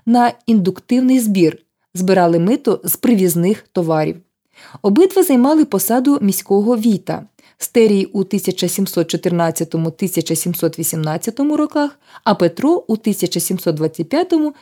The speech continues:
тисяча сімсот п'ятдесятому. Петро – тернавіот, окрім посади ніжинського війтау, тисяча сімсот двадцять дев'ятого року був призначений гетьманом-апостолом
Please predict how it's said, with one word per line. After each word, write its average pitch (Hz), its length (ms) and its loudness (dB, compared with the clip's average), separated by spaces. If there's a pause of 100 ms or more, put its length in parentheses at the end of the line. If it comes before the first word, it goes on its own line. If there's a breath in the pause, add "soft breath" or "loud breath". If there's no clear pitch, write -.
(160 soft breath)
тисяча 330 420 0
сімсот 214 460 -2
п'ятдесятому. 165 720 -4 (840 loud breath)
Петро – 370 460 0 (380)
тернавіот, 202 760 2
окрім 214 300 0
посади 202 440 0
ніжинського 170 760 0 (340)
війтау, 175 680 0 (560)
тисяча 285 380 2
сімсот 208 360 -2
двадцять 175 320 -2
дев'ятого 160 520 -2
року 214 400 0 (240 loud breath)
був 339 160 4
призначений 262 840 2
гетьманом-апостолом 202 1800 -2